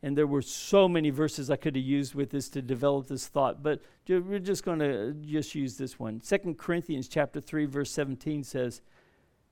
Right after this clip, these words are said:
"Now the Lord is the Spirit,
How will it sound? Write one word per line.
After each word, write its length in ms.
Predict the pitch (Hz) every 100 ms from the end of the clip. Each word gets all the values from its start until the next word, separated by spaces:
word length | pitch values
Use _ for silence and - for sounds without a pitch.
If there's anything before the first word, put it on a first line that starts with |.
| _ -
"Now 160 | 147 143
the 140 | 139
Lord 440 | 139 156 165 160 -
is 460 | 156 143 123 - - _ _ _ _ _
the 80 | 131
Spirit, 560 | - - 131 113 -